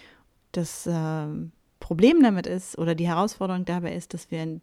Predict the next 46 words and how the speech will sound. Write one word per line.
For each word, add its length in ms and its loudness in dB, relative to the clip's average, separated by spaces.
dort 260 -4
nicht 280 -6
finden 640 -4
werden, 420 -2
was 220 -4
wir 120 -4
wirklich 320 -6
suchen. 380 -6
Denn, 480 -4
ähm, 560 -8
wir, 360 -6
wir 100 0
grasen 380 4
sozusagen 520 -4
auf 160 -6
einer 100 -6
anderen 300 -2
Wiese. 420 -4
Was 160 0
nicht 240 -2
heißt, 280 2
dass 240 -6
uns 180 -4
das 140 -6
nicht 160 -2
alles 180 -4
glücklich 340 -6
machen 220 -4
kann 240 -8
und 120 -8
dass 120 -10
wir 80 -6
keine 240 -6
Erkenntnisse 520 -6
daraus 260 -6
bekommen, 380 -10
noch 120 -8
den, 260 -8
den 220 -8
Ursprung. 640 -2
Wir 80 -2
sind 180 -6
an 140 -6
einem 220 -2
Symptom 500 2
dran 300 -2